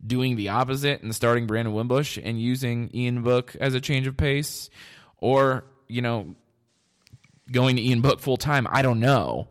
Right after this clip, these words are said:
Um, but I, I just, it's discouraging, I think, and it's lacking creativity from the offensive standpoint to, uh, to not try these things.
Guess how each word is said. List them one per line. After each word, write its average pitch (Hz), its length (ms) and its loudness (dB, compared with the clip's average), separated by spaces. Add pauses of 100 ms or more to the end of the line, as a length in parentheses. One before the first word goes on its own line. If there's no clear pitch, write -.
(460)
Um, 92 480 -4
but 123 240 0
I, 123 220 0
I 127 60 -2
just, 127 460 -4 (640)
it's 143 180 0
discouraging, 123 800 2
I 95 140 -4
think, 101 420 -6
and 110 120 -2
it's 104 280 -6
lacking 117 560 -2
creativity 110 1040 -2 (720)
from 120 200 0
the 107 100 -4
offensive 113 460 -2
standpoint 101 600 -4 (540)
to, 101 360 0
uh, 90 280 -2
to - 100 -8
not 107 240 -2
try 113 220 0
these 113 180 -4
things. 87 560 -12